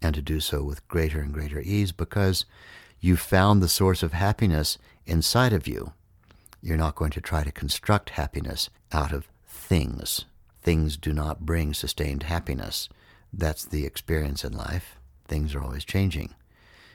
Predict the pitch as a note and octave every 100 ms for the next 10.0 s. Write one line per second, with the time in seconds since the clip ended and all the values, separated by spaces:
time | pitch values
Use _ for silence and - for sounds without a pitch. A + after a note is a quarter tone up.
0 | _ - D2+ D2 C#2+ D2 E2 - D2 C#2+
1 | - A2 F#2 - - - - D2 D2 D#2
2 | G2+ G#2 - - - - D2 - _ _
3 | - - D#2 D2 - C2+ C#2+ C#2+ D2+ C#2+
4 | C#2 C#2 - C2+ - A#1+ D#2+ D#2+ C2 -
5 | - _ _ _ _ _ _ _ - -
6 | F2 G2 F#2+ F#2 G2 A2 G#2 - F2+ E2
7 | - D#2+ E2+ D2 D#2 D2+ G#2 C3 B2 E2
8 | D#2+ D2 - E2 E2+ A#2 - E2 - D2+
9 | D#2+ D2 C#2+ - G2 F#2+ - B1+ G#2